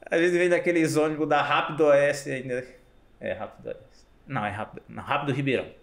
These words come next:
A gente desce, aí tinha um bar na mini rodoviária. Você desce em frente ao bar. Aí era conhecido do meu amigo.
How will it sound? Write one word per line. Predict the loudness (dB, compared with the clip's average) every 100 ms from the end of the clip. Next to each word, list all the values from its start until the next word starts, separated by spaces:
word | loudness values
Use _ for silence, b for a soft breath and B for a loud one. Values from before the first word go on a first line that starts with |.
| _ b b b b b
A | -2
gente | 0 -4 -6
desce, | 0 2 2 2 0
aí |
tinha | 0 0
um | 0
bar | 4 4 4 0 -12 -20 _ _ _ _ _ _ _ _ -18
na | -8 -6
mini | -4 -4
rodoviária. | -2 0 2 0 0
Você | -2
desce | 0 0 0 -2
em |
frente | -6 -4 -2 0
ao | 0
bar. | 0 -4 -6 -6
Aí | -4 0
era | 2 0
conhecido | 0 -2 0 0 0
do | 0
meu | -2 -4
amigo. | -2 -2 -2